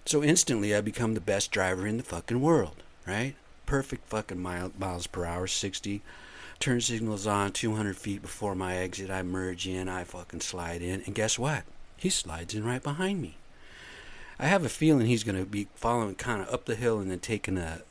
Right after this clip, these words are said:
a left in towards Sumner. That's my, uh, that's my guess, and that's what I was correct. So that's what happened. We pull up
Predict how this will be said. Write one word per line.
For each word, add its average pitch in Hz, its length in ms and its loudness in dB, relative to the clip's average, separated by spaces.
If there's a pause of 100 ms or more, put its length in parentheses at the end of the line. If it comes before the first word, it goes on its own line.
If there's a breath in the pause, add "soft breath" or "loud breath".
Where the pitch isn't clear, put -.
(100)
a 90 60 -8
left 98 420 0
in 92 160 -4
towards 87 340 -4
Sumner. 123 540 0 (260)
That's 95 240 -4
my, 92 280 -4
uh, 85 200 -6 (600)
that's - 220 -6
my 90 180 -8
guess, 98 420 -4
and 101 100 -6
that's 98 240 -6
what 113 120 -2
I 113 80 0
was 117 120 -2
correct. - 520 0
So - 180 -8
that's 98 240 -2
what 110 120 -2
happened. 135 380 -2
We 85 100 -8
pull 98 260 -8
up 98 160 -6